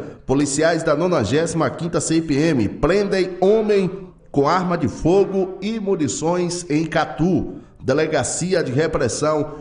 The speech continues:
a Furtos e Roubos registra dois assaltos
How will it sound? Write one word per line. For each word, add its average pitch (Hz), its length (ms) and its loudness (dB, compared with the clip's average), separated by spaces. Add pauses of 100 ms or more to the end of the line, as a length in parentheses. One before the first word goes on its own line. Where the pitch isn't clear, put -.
(140)
a 127 200 0
Furtos 202 480 -4
e 131 40 0
Roubos 151 600 -2 (240)
registra 139 1000 -2 (760)
dois 196 580 2
assaltos 156 1000 -2